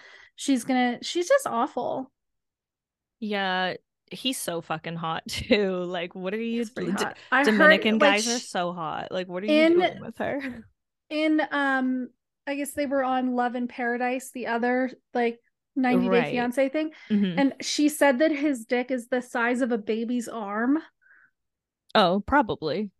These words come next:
Speaker 1: And I guess he has an OnlyFans, and that has been confirmed by subscribers.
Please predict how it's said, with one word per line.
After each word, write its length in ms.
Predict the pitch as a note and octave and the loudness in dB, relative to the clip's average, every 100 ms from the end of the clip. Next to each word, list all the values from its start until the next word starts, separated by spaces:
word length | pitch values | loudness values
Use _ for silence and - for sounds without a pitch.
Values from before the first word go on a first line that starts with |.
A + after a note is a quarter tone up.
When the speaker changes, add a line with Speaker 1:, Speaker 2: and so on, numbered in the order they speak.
| _ _ - | _ _ -4
Speaker 1:
And 460 | C4+ C4+ C4+ C4 A3+ - _ _ - | 2 4 4 2 0 -12 _ _ -4
I 100 | C4+ | 0
guess 260 | C4+ C4+ | 0 0
he 120 | D#4+ | -2
has 200 | D4+ E4+ | 0 0
an 140 | D#4+ D4 | 0 -2
OnlyFans, 800 | C4 C4 C#4+ - D4 D4+ D#4 D#4+ | -2 -2 -2 -4 -4 0 0 -2
and 220 | D4 C4 | -2 -2
that 120 | B3+ | 0
has 180 | B3 A#3 | -4 -6
been 200 | - A#3 | -6 -6
confirmed 600 | A3+ A#3+ A#3 A3+ G#3+ A3+ - | -4 -4 -2 -2 0 -2 -4
by 500 | G#3+ G3+ G#3 G3+ - | -4 -2 -4 -6 -8
subscribers. 920 | - A3 - G3+ F#3+ - C#3+ - - | -10 -12 -10 -10 -8 -10 -12 -12 -14